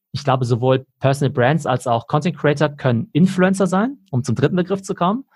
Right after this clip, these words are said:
weil die ja eben Leute erreichen mit ihren Nachrichten und dann natürlich auch so einen gewissen, ja, Einfluss an eben auch, auch ausüben können. Ähm,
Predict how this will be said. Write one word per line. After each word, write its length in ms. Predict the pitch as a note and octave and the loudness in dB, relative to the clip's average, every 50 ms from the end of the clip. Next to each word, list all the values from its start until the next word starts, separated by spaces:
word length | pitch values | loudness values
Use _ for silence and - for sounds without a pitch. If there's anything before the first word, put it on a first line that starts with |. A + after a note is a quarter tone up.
| - - _ _ _ - | -20 -20 _ _ _ -2
weil 180 | B2 B2+ C3+ | 0 2 2
die 80 | B2+ B2+ | 4 2
ja 80 | B2 | 2
eben 180 | B2+ B2+ A2+ A2+ | 2 2 0 2
Leute 300 | G#2+ A#2 C#3+ E3+ - F#3+ | 2 2 2 2 0 -2
erreichen 460 | D#3+ D#3+ D3 D#3 D3+ E3+ - - C#3 | -2 -2 0 0 -2 -2 0 0 -2
mit 120 | B2 - - | -2 0 0
ihren 160 | B2 A2 G#2+ | -2 -2 0
Nachrichten 540 | G#2+ B2 C#3 - F#3 F3 - - G3 G3 F3+ | 0 -2 -2 -2 -4 -6 -6 -4 -2 0 0
und 140 | D3 B2+ | 2 2
dann 100 | C3 B2+ | 2 2
natürlich 280 | B2 A#2+ - B2 A2+ B2+ | 2 0 0 -2 -2 0
auch 160 | A#2 B2 - | 0 0 0
so 200 | - - B2+ A#2+ | -2 -4 -2 0
einen 160 | A#2 A#2 A2+ | 2 2 2
gewissen, 420 | G#2+ A2 A2+ A#2 - - A2+ A2 G#2+ | 0 0 -2 -4 -4 -4 -2 -2 0
ja, 240 | G#2 G2+ G2+ G2+ - _ _ _ _ _ _ | 2 2 0 0 -2 _ _ _ _ _ _
Einfluss 480 | - G#2+ A2+ B2+ B2 - B2+ A#2 - - | -2 0 0 0 0 0 0 -2 0 0
an 140 | A#2 G#2+ A2 | -2 -2 0
eben 160 | A2 G#2+ G#2+ | 0 2 2
auch, 160 | G#2+ G#2 - | 2 0 0
auch 360 | - G#2 G#2+ G#2 G2+ - _ _ _ - | -2 -4 -4 -4 -4 -6 _ _ _ -4
ausüben 440 | - A2+ A#2 - - B2+ F#2+ A#2+ A2 | 0 0 0 0 -2 -8 -8 -8 -8
können. 420 | - - G2+ F#2 F#2 F#2 _ _ _ _ _ _ _ _ _ _ _ - | -6 -4 -4 -4 -4 -6 _ _ _ _ _ _ _ _ _ _ _ -2
Ähm, 420 | A#2 A2 A2 G#2 G#2 G#2 A2 - | 0 2 2 2 2 0 -2 -4